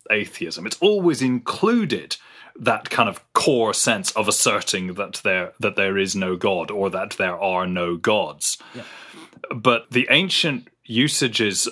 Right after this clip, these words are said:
Speaker 1: of, of this word are much more like people who, who live in a godless way, who live, um, and, and think and act without reference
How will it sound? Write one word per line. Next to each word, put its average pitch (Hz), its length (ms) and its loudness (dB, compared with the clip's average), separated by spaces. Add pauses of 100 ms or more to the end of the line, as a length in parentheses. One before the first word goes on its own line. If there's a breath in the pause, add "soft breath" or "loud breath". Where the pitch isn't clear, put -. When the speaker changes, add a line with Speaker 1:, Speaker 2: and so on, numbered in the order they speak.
Speaker 1:
of, 101 400 -2 (180)
of 101 200 0
this 104 240 0
word 95 420 0 (220)
are 117 140 4
much 120 360 0
more 110 240 2
like 107 300 -2
people 107 380 -2
who, 113 440 0
who 113 200 0
live 113 360 2
in 107 160 2
a 101 120 0
godless 101 800 -2 (800)
way, 98 580 -2
who 101 100 -4
live, 101 420 0 (680 loud breath)
um, 98 360 0
and, 104 260 -4
and 98 140 -4
think 110 260 2
and 98 100 2
act 98 320 -4
without 104 560 2 (180)
reference - 840 -2